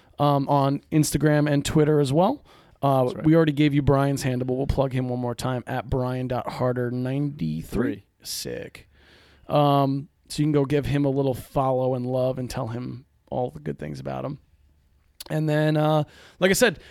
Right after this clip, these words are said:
Speaker 1: check out us out on the website at the movement underground dot com. Or if you wanna learn more about my teaching tours when I'm gonna be on the road at Rock Tape next, uh, you can go check out Mike Stella Movement dot com. So we will be reaching out to some people and getting some guests on. So we're really excited for that.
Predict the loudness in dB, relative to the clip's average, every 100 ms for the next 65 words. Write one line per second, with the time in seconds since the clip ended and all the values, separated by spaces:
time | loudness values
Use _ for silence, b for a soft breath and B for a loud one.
0 | 0 2 4 2 4 4 4 4 4 4
1 | 6 4 2 2 2 2 -2 -2 -2 -4
2 | -4 -2 0 0 -2 -2 -2 -2 -4 -4
3 | -4 -4 -4 -4 -2 -2 -2 -2 0 2
4 | 4 6 6 6 4 2 -2 -2 0 0
5 | 2 2 4 4 2 2 2 2 2 2
6 | 2 0 0 -2 0 -2 -4 -6 -12 b
7 | b b b b 0 2 2 0 -4 0
8 | -2 0 -2 -2 -4 -6 -6 -2 0 0
9 | -2 -2 -6 -6 -8 -4 -6 -4 -8 _
10 | b b b -2 2 4 4 4 4 4
11 | 4 4 2 2 0 0 -2 -2 0 2
12 | 0 2 0 0 -4 0 0 0 -4 -4
13 | -4 -2 0 2 0 -2 -2 -2 -4 -4
14 | -2 -4